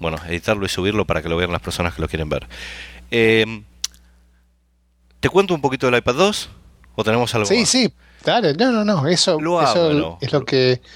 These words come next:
Speaker 2: lo que quería saber.
Speaker 1: Lo agarro en la mano. Eh, realmente se nota la diferencia en la mano.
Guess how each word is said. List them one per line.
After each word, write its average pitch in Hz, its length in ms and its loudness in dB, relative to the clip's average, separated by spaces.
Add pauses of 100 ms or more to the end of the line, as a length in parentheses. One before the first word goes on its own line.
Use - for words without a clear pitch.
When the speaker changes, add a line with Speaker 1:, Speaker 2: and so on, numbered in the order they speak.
(220)
Speaker 2:
lo 135 100 0
que - 40 -12
quería 131 200 2
saber. 143 420 0
Speaker 1:
Lo 120 120 0
agarro 190 360 2
en 135 80 -2
la 107 100 0
mano. 71 440 -12 (880)
Eh, 104 960 0 (2250)
realmente 247 600 2
se 151 140 2
nota 139 220 2
la 110 60 2
diferencia 85 520 -2
en 71 80 -12
la 73 80 -12
mano. 69 380 -16